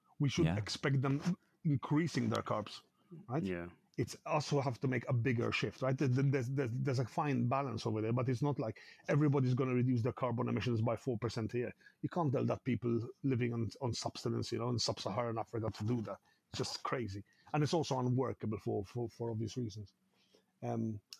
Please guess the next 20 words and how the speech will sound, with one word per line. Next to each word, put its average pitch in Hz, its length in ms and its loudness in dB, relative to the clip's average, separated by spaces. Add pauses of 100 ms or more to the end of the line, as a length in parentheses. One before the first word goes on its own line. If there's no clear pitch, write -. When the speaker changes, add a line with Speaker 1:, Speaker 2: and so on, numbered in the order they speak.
(200)
Speaker 1:
I 156 120 2
imagine, 147 520 2
and 143 160 0
I'm 139 100 2
gonna 143 140 2
pick 139 200 -2
on 123 120 0
you, 123 160 2
Oliver, 117 280 0
over 117 140 -2
here. 120 120 -2
I, 151 260 0
I 156 100 0
imagine 139 340 2
that, 135 160 0 (100)
uh, 120 100 -2 (420)
a 139 120 2 (120)
pilot 151 540 0
in 135 160 2
a 135 360 2